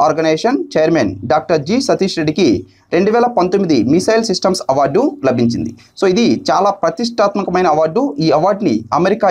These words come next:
ఇవ్వడం జరుగుతుంది. రెండు వేల పంతొమ్మిది మిసైల్ సిస్టమ్ అవార్డు. So ఈ అవార్డు గ్రహీత Defense Research and Development Organization చైర్మన్ డాక్టర్ సతీష్ రెడ్డి. So ఈ రెండు వేల పంతొమ్మిది సంవత్సరానికి గాను ఈ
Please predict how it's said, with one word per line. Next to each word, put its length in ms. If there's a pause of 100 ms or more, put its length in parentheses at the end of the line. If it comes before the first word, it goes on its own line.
ఇవ్వడం 280
జరుగుతుంది. 340 (320)
రెండు 200
వేల 200
పంతొమ్మిది 400 (300)
మిసైల్ 420
సిస్టమ్ 280 (160)
అవార్డు. 320 (380)
So 80 (180)
ఈ 120
అవార్డు 280
గ్రహీత 260 (460)
Defense 360
Research 340
and 160
Development 380 (160)
Organization 420 (100)
చైర్మన్ 360 (380)
డాక్టర్ 320 (260)
సతీష్ 380
రెడ్డి. 200 (340)
So 80 (260)
ఈ 80
రెండు 180
వేల 120 (100)
పంతొమ్మిది 340
సంవత్సరానికి 460
గాను 180 (200)
ఈ 20